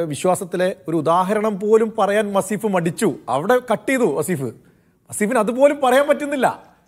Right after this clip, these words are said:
കാരണം ഇന്നലെ ഗോവിന്ദ മാഷോട് ചോദിച്ച സമയത്ത് ഗോവിന്ദ മാഷ് പറഞ്ഞതിനെക്കാട്ടും അപ്പുറത്താണ് വസീഫ് പറഞ്ഞത്. പറയില്ല, പറയാൻ അവർക്ക്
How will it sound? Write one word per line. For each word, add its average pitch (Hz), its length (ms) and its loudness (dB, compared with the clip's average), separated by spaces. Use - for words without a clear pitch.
കാരണം 247 240 -2
ഇന്നലെ 214 240 2
ഗോവിന്ദ 240 280 2
മാഷോട് 277 240 0
ചോദിച്ച 247 320 2
സമയത്ത് 240 320 2
ഗോവിന്ദ 202 300 0
മാഷ് 247 180 -2
പറഞ്ഞതിനെക്കാട്ടും 262 680 2
അപ്പുറത്താണ് 285 340 0
വസീഫ് 269 300 -2
പറഞ്ഞത്. 240 280 0
പറയില്ല, 185 420 0
പറയാൻ 196 300 2
അവർക്ക് 269 180 -4